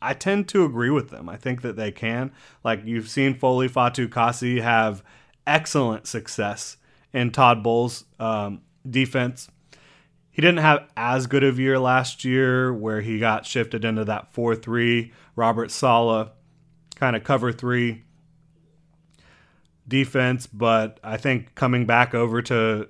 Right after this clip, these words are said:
to the three four side of things and getting him in a position to succeed, he will succeed. And I think we've talked about it with Roy Robertson Harris a little bit. He was getting a ton of pressure. He's a good run defender, big, long, athletic. He's been a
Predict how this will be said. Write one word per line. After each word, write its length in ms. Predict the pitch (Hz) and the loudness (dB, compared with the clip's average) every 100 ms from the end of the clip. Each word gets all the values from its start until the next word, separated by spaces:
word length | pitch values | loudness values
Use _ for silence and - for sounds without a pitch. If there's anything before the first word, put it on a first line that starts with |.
| _ | _
to 500 | - 123 113 110 104 - _ _ | -6 -2 0 -2 -4 -12 _ _
the 140 | - 104 | -8 -6
three 240 | - 127 | 0 0
four 280 | 120 127 120 | 2 0 0
side 280 | 117 123 117 | 0 0 2
of 120 | 117 | -2
things 460 | 127 120 117 120 107 | -4 -2 -2 -2 -4
and 160 | 104 | -4
getting 240 | 110 113 113 | -2 -2 -2
him 240 | 117 113 | -2 -2
in 100 | 110 | -2
a 100 | 104 | -4
position 600 | - 101 110 - 113 104 - - - | -6 -6 -4 -4 -4 -6 -10 -20 -8
to 120 | 120 | -6
succeed, 560 | 120 107 - 120 120 | -6 -8 -4 0 0
he 140 | 107 117 | 0 -2
will 240 | 107 113 | -2 -4
succeed. 520 | 110 117 - 117 117 | -4 -8 -6 -4 -2
And 120 | 110 107 | -2 -4
I 100 | 104 | -4
think 280 | 117 110 - - - | -4 -6 -12 -20 -10
we've 140 | 120 | -6
talked 240 | 110 117 117 | 0 0 2
about 240 | 117 113 | 2 4
it 60 | 110 | 2
with 160 | 110 | -2
Roy 160 | 107 110 | 0 2
Robertson 440 | 110 110 107 - | 2 2 0 -8
Harris 320 | 107 110 110 110 | -4 -2 -2 -4
a 60 | |
little 280 | 104 104 104 | -6 -4 -4
bit. 260 | 107 107 - - - | -4 -4 -6 -20 -10
He 160 | - 139 | 2 4
was 140 | 135 | 4
getting 200 | 123 113 | 2 -4
a 80 | 101 | -6
ton 220 | - 127 | -2 0
of 120 | 120 | 0
pressure. 440 | - 117 113 123 120 | 0 0 0 -2 -2
He's 120 | 110 | -2
a 80 | 104 | -4
good 220 | 113 110 | -2 0
run 200 | 117 117 | 0 0
defender, 580 | 113 113 113 113 110 107 - _ 113 | -2 -2 -2 0 0 -2 -14 _ -4
big, 320 | 123 127 120 | 2 4 2
long, 380 | 117 113 120 120 | 0 2 2 2
athletic. 600 | 113 110 117 113 117 113 | 0 -2 0 2 2 -2
He's 180 | 120 107 | -4 -6
been 180 | 110 117 | -2 -2
a 200 | 107 | -2